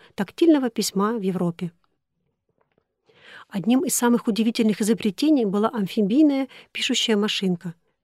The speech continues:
Это уникальное устройство позволяло слепому человеку печатать шрифтом Брайля, одновременно отображая соответствующие латинские символы на той же странице. Это был революционный шаг в направлении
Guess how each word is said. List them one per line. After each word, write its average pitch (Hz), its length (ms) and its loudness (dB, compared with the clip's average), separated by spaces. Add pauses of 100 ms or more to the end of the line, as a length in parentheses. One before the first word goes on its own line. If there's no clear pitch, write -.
Это 220 200 -2
уникальное 220 540 2
устройство 208 540 -4
позволяло 208 520 -2
слепому 202 420 0
человеку 196 520 -2
печатать 254 440 -4
шрифтом 226 440 -2
Брайля, 208 460 -2 (320)
одновременно 196 720 0 (140)
отображая 190 640 -2
соответствующие 233 680 -2
латинские 233 520 -2
символы 202 580 -2 (240)
на 262 80 -6
той 220 180 2
же 180 100 -2
странице. 202 580 -2 (680)
Это 185 180 -8
был 202 180 0
революционный 220 640 0
шаг - 280 -2 (120)
в 196 40 -2
направлении 196 680 0